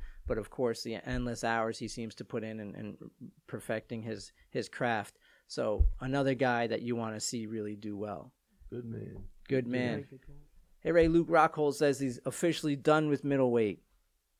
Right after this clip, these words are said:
Speaker 1: Done. That's
Speaker 2: Done.
Speaker 1: it.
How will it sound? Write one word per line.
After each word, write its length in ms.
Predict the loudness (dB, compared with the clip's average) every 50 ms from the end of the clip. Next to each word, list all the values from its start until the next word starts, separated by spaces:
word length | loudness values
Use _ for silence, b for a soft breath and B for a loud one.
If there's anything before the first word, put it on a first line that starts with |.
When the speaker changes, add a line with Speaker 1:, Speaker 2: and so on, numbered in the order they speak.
| _ _ _ _ _ _ _ _ _ _ _ _ _ _ _ _ _ _ _ _ _ _ _ _ _ _ _ _ _ _ _ _ _ _ _ _ _ _ _ _
Speaker 1:
Done. 360 | 4 4 4 4 2 0 -4 -10 _ _ _ _ _ _ -12
That's 200 | -8 -6 2 4
Speaker 2:
Done. 100 | 6 6
Speaker 1:
it. 160 | 6 6